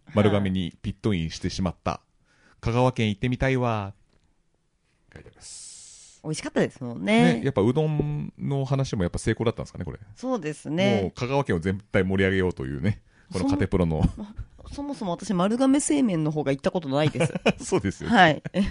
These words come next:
Speaker 2: <laughs> 花丸うどんも食べたことないですよね。
Speaker 1: そうです。見たことはあるんですけどね。
Speaker 2: 今度行って違いを確かめましょう。
Speaker 1: そうしましょうね。
Speaker 2: ね。はい。
Speaker 1: もうこれでいい、これで美味しいって言ってもね、なんかあんまり説得力が、
Speaker 2: <laughs> そうだよね。
Speaker 1: <laughs> ないかもしれないです。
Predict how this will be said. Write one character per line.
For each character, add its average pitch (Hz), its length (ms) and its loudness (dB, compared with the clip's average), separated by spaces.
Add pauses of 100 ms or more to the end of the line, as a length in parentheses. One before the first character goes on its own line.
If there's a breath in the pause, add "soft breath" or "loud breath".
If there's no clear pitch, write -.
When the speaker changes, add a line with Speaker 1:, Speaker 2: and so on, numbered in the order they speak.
(100)
Speaker 2:
<laughs> - 360 -20
花 151 200 2
丸 151 220 4
う 151 40 2
ど 135 100 6
ん 95 40 2
も 85 80 -2
食 117 100 0
べ 104 60 0
た 95 60 -2
こ 80 60 -2
と 76 60 -8
な 78 60 -4
い 76 40 -4
で 73 60 -10
す - 40 -20
よ - 80 -16
ね。 - 80 -12
Speaker 1:
そ 294 160 2
う - 20 4
で 175 140 2
す。 - 100 -8
見 262 100 0
た 302 100 2
こ 214 120 2
と 147 100 0
は 139 80 2
あ 135 40 0
る 131 100 -4
ん 123 40 -4
で 120 100 -6
す - 80 -20
け - 80 -10
ど 127 140 -10
ね。 170 340 0
Speaker 2:
今 131 160 -2
度 87 100 0
行 78 80 -4
っ - 20 -20
て - 180 -4
違 110 240 0
い - 60 6
を 101 60 0
確 - 200 -6
か 117 80 -4
め 98 60 -2
ま 92 140 -4
し - 40 -8
ょ 62 140 -6
う。 - 40 -20
Speaker 1:
そ 240 200 -2
う 226 60 2
し 247 100 2
ま 262 160 6
し 262 140 -2
ょ 240 40 4
う 226 100 6
ね。 175 340 0
Speaker 2:
ね。 - 20 -
は 151 120 -6
い。 - 100 -12 (600 soft breath)
Speaker 1:
も 190 160 -8
う - 20 -20
こ 254 120 -2
れ 240 80 2
で 240 80 -2
い 247 240 -8
い、 - 60 -12
こ - 140 -2
れ 262 80 2
で 247 120 2
美 247 100 2
味 262 100 4
し - 200 -2
い - 20 0
っ - 40 -2
て - 100 -18
言 160 120 -2
っ - 20 -16 (220)
て 180 100 2
も 147 160 -2
ね、 208 160 2
な 196 100 2
ん - 40 2
か 196 100 2
あ 156 40 4
ん 123 60 4
ま 131 60 6
り - 60 6
説 160 160 4
得 - 180 6
力 214 240 10
が、 156 160 8
Speaker 2:
<laughs> 226 60 6
そ - 0 -
う - 40 4
だ 226 60 2
よ 196 60 -2
ね。 185 100 -8 (480)
Speaker 1:
<laughs> 294 460 -14
な 240 140 4
い 254 60 4
か 214 120 6
も 165 80 4
し 160 100 0
れ 139 120 2
な 143 100 0
い 131 60 -6
で 104 160 2
す。 - 140 -8